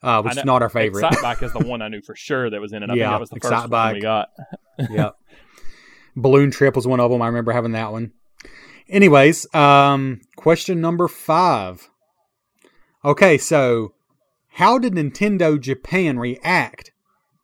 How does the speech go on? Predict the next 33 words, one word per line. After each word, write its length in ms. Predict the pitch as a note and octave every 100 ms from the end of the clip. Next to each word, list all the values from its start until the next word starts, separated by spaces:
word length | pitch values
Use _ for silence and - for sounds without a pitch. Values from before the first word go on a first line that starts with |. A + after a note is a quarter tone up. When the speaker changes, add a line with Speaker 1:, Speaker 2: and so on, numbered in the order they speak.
| _
Speaker 1:
to 140 | D3+ C3+
the 80 |
massive 400 | C3 D#3+ F#3 D3+
translation 800 | - C#3 A#2+ D#3 A3 - B2+ A#2+ - _ _ _ _
that 140 | C#3 -
the 60 | C3+
Nintendo 380 | B2+ E3 C#3+ B2+
Treehouse 680 | F3 D3+ C3 A2+ - - - _ -
North 220 | C3 B2
American 420 | B2 D#3+ D#3 A#2+
development 420 | A2 A#2 G#2+ G#2+
team 200 | B2+ A2+
made? 400 | B2 A#2 F#2 G2 _ _ _ _ _ _ _
So 160 | - D#3+
basically, 680 | F#3 F#3+ - E3+ D3+ C3+ - _ - -
uh, 180 | C#3+ C3
when 260 | C#3 C3+
the 100 | B2+
North 220 | C#3 E3 D#3+
American 320 | D#3 D3+ C3+
development 380 | D3 E3+ C#3+ -
team 320 | B2 A#2 A2+
took 340 | - F3 E3+ - _ _
the 200 | C3+ B2
original 260 | D#3+ C3+ C#3
Animal 240 | F#3 D3
Crossing 340 | C#3 A#2+ A#2+ A2
game, 300 | G#2+ G#2 - _ _ _
they 200 | D3 D3
added 400 | D3 D3 D3+ C3+
tons 440 | - F3 F#3+ F#3+ D#3
of 100 | C3
dialogue. 640 | C#3+ D3 A2+ G2 F#2+